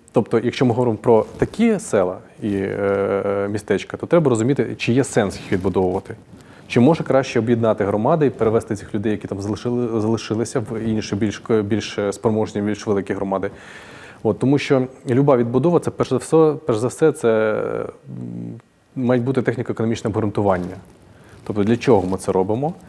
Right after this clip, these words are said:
Ем, яка стратегія держави, регіону, е, міста, с-, села? І після цього будемо розуміти, треба відбудовувати чи ні. І якщо ми зрозуміли, що треба, е, відбудовувати, то тут ми дивимося вже на, е, такий контекст, як, наприклад, історичний контек-, контекст.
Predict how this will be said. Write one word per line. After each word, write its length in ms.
Ем, 540
яка 160
стратегія 540
держави, 600
регіону, 680
е, 960
міста, 480
с-, 160
села? 420
І 240
після 220
цього 200
будемо 320
розуміти, 480
треба 260
відбудовувати 500
чи 160
ні. 140
І 120
якщо 240
ми 80
зрозуміли, 380
що 120
треба, 540
е, 200
відбудовувати, 640
то 200
тут 220
ми 80
дивимося 360
вже 260
на, 240
е, 600
такий 300
контекст, 320
як, 100
наприклад, 260
історичний 560
контек-, 340
контекст. 400